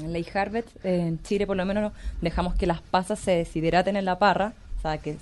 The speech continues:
sobremaduren y que todo ese azúcar se concentre. Y posteriormente se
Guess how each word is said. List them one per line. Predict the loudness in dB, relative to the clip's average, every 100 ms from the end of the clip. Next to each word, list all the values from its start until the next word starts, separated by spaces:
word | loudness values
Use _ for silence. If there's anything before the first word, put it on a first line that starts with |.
| -6
sobremaduren | 2 2 4 2 2 4 4 4 0 -6 -10
y | -2 0 0
que | -2 -2
todo | 0
ese | -2 -2
azúcar | 0 0
se | 0 -2
concentre. | -2 -2 -4 -2 -6
Y | -8 -8
posteriormente | -4 2 4 4 2 0
se | 0 0